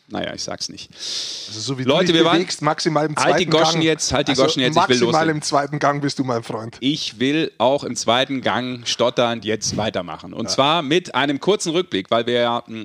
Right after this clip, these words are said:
Speaker 1: nur noch alle vierzehn Tage erscheinen. Ähm, wir waren alle zusammen auch, äh, mit den Kollegen beim Deutschland Cup in Krefeld.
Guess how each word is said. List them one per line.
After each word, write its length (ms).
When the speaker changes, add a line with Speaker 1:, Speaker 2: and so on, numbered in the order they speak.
Speaker 1:
nur 120
noch 100
alle 160
vierzehn 300
Tage 380
erscheinen. 600
Ähm, 340
wir 100
waren 140
alle 160
zusammen 400
auch, 480
äh, 220
mit 100
den 120
Kollegen 480
beim 340
Deutschland 320
Cup 160
in 80
Krefeld. 480